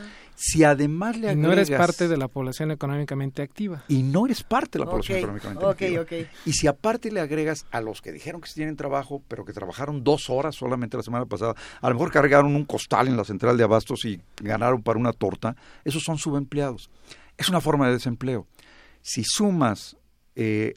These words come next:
Speaker 1: a los tres, no tienes a dos millones, eh, de desempleados, tienes a doce. Eh,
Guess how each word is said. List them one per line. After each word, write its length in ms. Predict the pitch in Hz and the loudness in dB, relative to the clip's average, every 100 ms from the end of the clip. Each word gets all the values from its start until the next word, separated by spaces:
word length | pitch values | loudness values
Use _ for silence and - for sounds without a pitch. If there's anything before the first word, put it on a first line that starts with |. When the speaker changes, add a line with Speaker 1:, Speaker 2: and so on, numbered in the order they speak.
| - | -6
Speaker 1:
a 80 | 104 | -4
los 320 | 95 - - | -4 -6 -4
tres, 540 | 117 123 247 - - - - - - - - _ - | 0 0 -2 -12 -14 -16 -20 -20 -20 -20 -20 _ -4
no 180 | 120 147 | -2 0
tienes 440 | - 143 143 - | 0 0 0 -2
a 120 | 110 | -4
dos 480 | 107 110 123 127 - 123 | -2 2 2 2 -2 -4
millones, 1160 | 107 104 95 120 113 110 113 113 - - - - _ _ - | -4 -4 -4 -2 -2 -2 -6 -8 -12 -20 -20 -20 _ _ -8
eh, 400 | 104 107 104 104 98 | -4 -2 -2 -2 -4
de 100 | 98 | -4
desempleados, 800 | 101 104 95 120 170 117 - - - - - | -6 -8 -6 -2 -2 -2 -8 -16 -20 -20 -4
tienes 300 | 139 143 123 | 0 2 2
a 80 | 117 | 4
doce. 400 | 165 147 - - - - - - - - - - - - - - - | 4 4 0 -8 -12 -12 -16 -18 -20 -20 -20 -20 -20 -20 -20 -18 -8
Eh, 320 | 110 110 | -4 -4